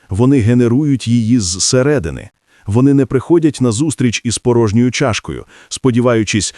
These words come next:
що хтось її наповнить. Вони приходять із повною чашкою, готові ділитися. Як вони це роблять? Вони піклуються про свої внутрішні ресурси. Вони знають, що дає їм енергію, і свідомо роблять ці речі.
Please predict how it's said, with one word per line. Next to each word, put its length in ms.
що 200
хтось 260
її 180
наповнить. 720
Вони 280
приходять 560
із 140
повною 460
чашкою, 560
готові 520
ділитися. 720
Як 320
вони 180
це 180
роблять? 480
Вони 300
піклуються 600
про 180
свої 300
внутрішні 540
ресурси. 600
Вони 300
знають, 520
що 280
дає 260
їм 220
енергію, 580
і 80
свідомо 600
роблять 340
ці 300
речі. 420